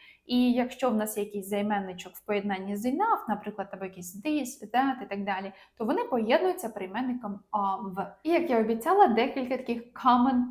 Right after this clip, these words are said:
phrases with "enough" and to. Ну і почнемо з вислову, який мені досить подобається. Enough is enough. Усьому є межа, коли вже ось десь ось тут, то ми "enough is enough".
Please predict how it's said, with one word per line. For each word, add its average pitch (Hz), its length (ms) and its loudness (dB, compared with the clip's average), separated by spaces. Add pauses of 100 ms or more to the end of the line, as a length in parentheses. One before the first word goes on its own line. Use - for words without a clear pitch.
(300)
phrases 202 680 2
with 208 220 2 (180)
"enough" 294 440 0 (120)
and 190 200 -6 (220)
to. 240 280 -2 (280)
Ну 330 80 2
і 403 100 2
почнемо 294 440 2
з 220 320 4
вислову, 208 520 0
який 190 200 -4
мені 202 160 -2
досить 196 340 -10
подобається. 330 520 0 (340)
Enough 240 360 2
is 202 160 -2
enough. 180 360 -6 (220)
Усьому 269 440 2
є 226 180 4
межа, 202 420 2
коли 226 220 4
вже 214 320 0 (140)
ось 214 200 4
десь 202 260 0
ось 202 140 -4
тут, 403 280 4
то 208 60 -2
ми 208 140 -4 (220)
"enough 302 400 2
is 254 120 -2
enough". 202 440 -4